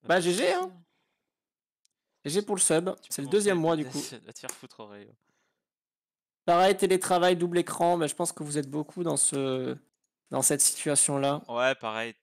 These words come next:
Speaker 1: télétravail.
Speaker 2: Ah, moi aussi, hein, c'est du télétravail, hein, de se faire du stream. Faut changer, c'est génial de changer, de voir de nouvelles choses et d'autres aventures.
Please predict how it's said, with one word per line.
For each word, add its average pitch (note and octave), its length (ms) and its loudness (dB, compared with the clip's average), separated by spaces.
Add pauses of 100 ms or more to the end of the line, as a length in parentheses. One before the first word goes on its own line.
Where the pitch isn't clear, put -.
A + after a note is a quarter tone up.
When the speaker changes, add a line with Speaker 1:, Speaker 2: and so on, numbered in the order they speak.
Speaker 1:
télétravail. G2+ 600 -18 (1700)
Speaker 2:
Ah, F3 140 2
moi G#3 100 2
aussi, A#3+ 260 4
hein, B3 120 2
c'est E3+ 160 -2
du D#3 100 -12
télétravail, D#3+ 560 -2
hein, C4+ 100 -8 (840)
de C#3+ 40 -2
se C#3 80 -6
faire C#3 160 -6
du C3 80 -10
stream. C3 240 -8 (4000)
Faut D#3 100 0
changer, F#3 400 6
c'est F#3 160 6
génial F#3 600 4
de E3 200 2
changer, D#3+ 720 0
de D#3+ 100 -2
voir D3+ 220 0
de D3+ 80 0
nouvelles D#3 320 -2
choses E3 260 0
et D3 60 -2
d'autres D#3 260 -2
aventures. C#3+ 640 0